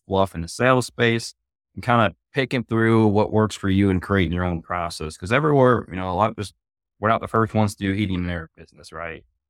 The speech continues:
So we don't have to completely reinvent the wheel with it, but we can definitely make our own wheel work a little bit better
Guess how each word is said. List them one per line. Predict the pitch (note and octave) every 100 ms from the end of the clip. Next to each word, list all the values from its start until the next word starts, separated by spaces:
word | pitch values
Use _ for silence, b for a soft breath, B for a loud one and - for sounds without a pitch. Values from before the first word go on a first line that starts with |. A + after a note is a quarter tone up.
| _
So | - F2+ D#2+ - _ _
we | - B2+
don't | A#2
have | A#2 A2+
to | G#2
completely | G#2 - B2+ A#2 A2+ A2+ -
reinvent | G2 A2 G#2+ A2 E2
the |
wheel | E2+ G#2 A2 C3
with | C3+
it, | D#3 D#3 _ _ _ _ _
but | G2
we | G2+
can | G2 G2
definitely | G2+ F#2+ F#2
make | F#2+ F2
our | F2
own | F2+ E2+
wheel | F2 E2+ D#2
work | F2 D#2+
a | E2+
little | D#2
bit | C2
better | E2